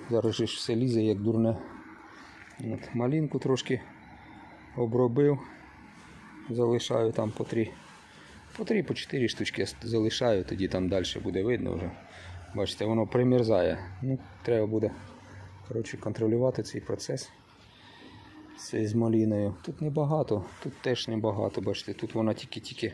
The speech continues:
ну, вона посаджена була осінню. От, то, ну, побачимо, коротше, що буде. Ну, буде, вже, вже буде, ягодка вже є.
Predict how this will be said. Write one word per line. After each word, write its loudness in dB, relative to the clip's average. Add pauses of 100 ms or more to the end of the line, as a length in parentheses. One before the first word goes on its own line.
ну, -2
вона 4
посаджена 2
була 4
осінню. -2 (640)
От, -6
то, 2 (1500)
ну, -6
побачимо, 0
коротше, -6
що -6
буде. -2
Ну, 4
буде, 4
вже, 2 (160)
вже 2
буде, 0 (320)
ягодка 0
вже 2
є. 0